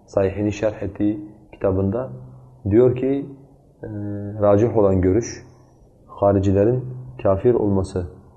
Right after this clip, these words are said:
yönündedir diye görüşünü beyan ediyor. E, bu alimler net bir şekilde haricilerin kafir olduğunu söyleyen şeyler, e, alimler.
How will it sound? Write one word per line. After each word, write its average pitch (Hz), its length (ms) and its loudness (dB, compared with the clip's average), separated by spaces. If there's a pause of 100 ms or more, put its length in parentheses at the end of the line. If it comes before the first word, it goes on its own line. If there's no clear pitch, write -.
(140)
yönündedir 92 680 0
diye 120 220 -4 (360)
görüşünü 107 540 -6 (360)
beyan 104 300 -2
ediyor. 95 380 -4 (840)
E, 117 60 -12 (1300)
bu 127 260 6
alimler 131 400 6 (640)
net 123 300 4
bir 107 40 2
şekilde 107 360 4
haricilerin 110 580 4
kafir 117 300 2
olduğunu 113 360 4
söyleyen 101 420 2
şeyler, 87 420 -4 (300)
e, 101 140 -8
alimler. 92 500 -2